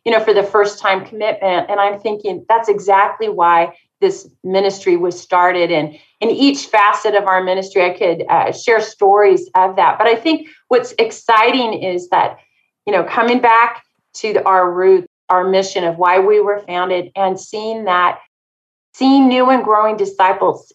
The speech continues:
is as relevant today and as needed today as it was seventy-five years ago, maybe even more so, right? As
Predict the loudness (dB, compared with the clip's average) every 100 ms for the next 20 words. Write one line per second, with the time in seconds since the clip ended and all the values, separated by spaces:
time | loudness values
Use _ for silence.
0 | -4 -2 2 2 0 -4 0 2 4 2
1 | 2 -2 -2 -4 0 0 0 -4 -6 -10
2 | -6 -4 -2 -4 -10 -4 0 2 0 -2
3 | -2 0 0 0 2 2 0 -2 -2 -2
4 | -2 2 2 2 -2 -2 -2 0 0 -2
5 | -2 -6 -6 -4 -2 0 0 -2 -2 -2
6 | 0 0 -2 0 0 0 -4